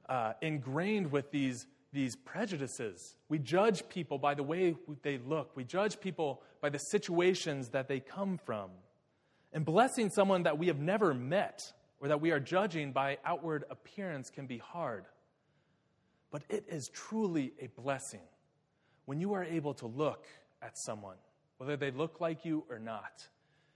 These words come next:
and to see them how God already sees them, which is as a child of God. And I think the hardest,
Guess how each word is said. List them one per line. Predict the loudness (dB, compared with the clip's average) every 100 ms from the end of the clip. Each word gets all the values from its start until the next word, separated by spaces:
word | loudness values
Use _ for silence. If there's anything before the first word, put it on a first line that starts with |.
| _ _
and | -12
to | -10
see | -6 -4
them | -2 -2 -2 -6 -12 _ _ _ _ _ _ -10
how | -8 -6
God | -4 0 0
already | 0 0 -4 -6
sees | -10 -12 -12
them, | -16 -20 _ _ _ _ _ _ _ _
which | -12 -10
is | -8
as | -6
a | -8
child | -10 -8 -4 -2 -2 -4 -10 -20
of | -14
God. | -10 -8 -10 -12 -20 _ _ _ _ _ _ _ _ _ _ _ _ _ _ _ _ -6
And |
I | -4
think | -2 -2
the | -4
hardest, | 2 4 4 2 -6 -6